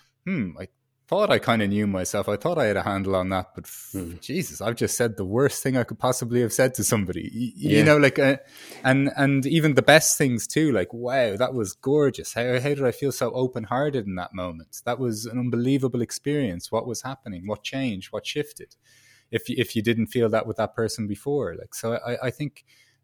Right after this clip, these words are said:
Speaker 1: that's why that curiosity thing, it's used almost in this very flimsy way. It's just kinda thrown around as something cute. Um,
Speaker 2: Yeah.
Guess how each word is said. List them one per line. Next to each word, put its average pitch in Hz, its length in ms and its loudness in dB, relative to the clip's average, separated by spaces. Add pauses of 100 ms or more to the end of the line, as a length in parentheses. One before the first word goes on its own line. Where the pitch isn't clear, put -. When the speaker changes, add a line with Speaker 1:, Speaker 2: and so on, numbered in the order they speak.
Speaker 1:
that's - 240 -2
why 156 120 2
that 127 180 -2
curiosity 123 680 -2
thing, 101 220 -4
it's 101 160 -6
used 151 340 -2
almost 127 320 0
in 120 60 -2
this 104 140 -4
very 104 180 0
flimsy 117 640 -2
way. 107 260 0
It's 110 140 -6
just - 200 -14
kinda 104 180 -6
thrown 113 360 -4
around 104 380 -2
as 87 100 -4
something 104 400 -6
cute. 107 540 -6 (100)
Um, 95 360 -6
Speaker 2:
Yeah. 92 40 -10